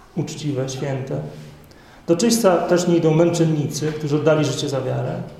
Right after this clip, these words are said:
No i pewnie ci, którzy po prostu przez cierpienie tu na ziemi zostali po-, oczyszczeni, na przykład przez chorobę, przez jakąś, y, terminalną chorobę, przez, y, nowotwór czy tak dalej. Ci do czyśćca pewnie nie idą,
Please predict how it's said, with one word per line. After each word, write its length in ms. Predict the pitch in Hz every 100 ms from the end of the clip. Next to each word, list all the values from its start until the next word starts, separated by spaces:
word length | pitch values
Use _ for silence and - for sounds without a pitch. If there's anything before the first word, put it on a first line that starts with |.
| - - - - - - -
No 100 | 233
i 80 | 302
pewnie 320 | 240 214 202
ci, 260 | - 185 185
którzy 260 | - 170
po 120 | 170 160
prostu 340 | 165 170 165
przez 300 | - 170 170
cierpienie 520 | 165 151 185 214 170
tu 140 | - 143
na 180 | 139
ziemi 280 | 131 151 156
zostali 380 | 151 151 151 147
po-, 140 | 151 - -
oczyszczeni, 680 | 160 147 - 160 135 120
na 80 | 123
przykład 240 | 120 143 -
przez 200 | 135 -
chorobę, 480 | 139 147 147 131 -
przez 260 | 139 123
jakąś, 540 | 123 - 135 131 - -
y, 40 | 139 139 139 - - -
terminalną 680 | 156 147 156 180 180 160 151
chorobę, 440 | - 151 147 131
przez, 440 | - 135 127 - -
y, 220 | 131 131
nowotwór 540 | 131 131 165 165 156 -
czy 100 | -
tak 200 | 127 120
dalej. 200 | 113 113 110 113 - - - - - - - - -
Ci 160 | - 220
do 120 | 196
czyśćca 340 | - 190 - 170
pewnie 280 | 165 156
nie 160 | 151 143
idą, 140 | 117